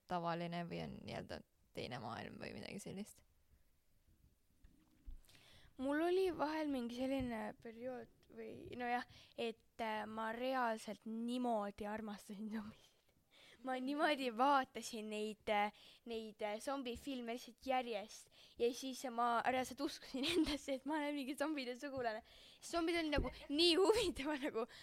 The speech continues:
Speaker 2: koledased või nii huvitavad ja nagu ma ikka <laughs> nagu usun, et nagu kuidagi, ma ei usu, et nad on päris, aga nad on nagu väga huvitavad, selles mõttes karakterid nagu mingis, äh,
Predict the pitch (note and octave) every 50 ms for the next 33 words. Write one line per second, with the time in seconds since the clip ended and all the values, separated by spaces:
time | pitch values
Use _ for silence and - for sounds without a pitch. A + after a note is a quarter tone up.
0 | - - - - - D4 D4+ C#4+ B3 - - - C#4 B3 A3 B3+ B3+ C#4 D4 D4
1 | D4+ C#4+ D4 B3 - - - - G3+ G#3+ G#3 A#3 A#3+ B3 A#3+ A#3+ - B3 A#3 A#3
2 | - - - - - - - - - - - - C4 C#4 D#4+ E4+ - - - G4
3 | G4 F#4 D#4 E4+ E4 - - D4+ D4+ D#4 E4 F4 E4+ - - E4 E4+ D#4 D#4+ F#4
4 | F4 F#4 - _ - - - A#3 B3 C4 - - - - - - - - D4 D4
5 | E4+ C4+ D4 C#4 B3+ A#3 - C4 C4+ D4+ F4 D#4 - E4 C#4 B3+ A#3 A3 G#3+ A#3
6 | - D4+ D4+ D4+ C#4 A#3 A3+ - - G#3+ - B3 B3 B3 B3 B3 B3 B3 - A#3+
7 | C#4 C#4 C4+ C4 C4+ C#4+ C4+ B3+ G#3+ G#3+ G3+ G#3 A3 - C4 B3 B3 A#3 A#3+ -
8 | B3 B3 B3+ C#4 - - A3+ G3+ G#3 G3 G3+ G#3 A3 A3+ A3+ A3 G3+ A3 A3+ -
9 | - - - G#3+ G3+ G3 G3 G#3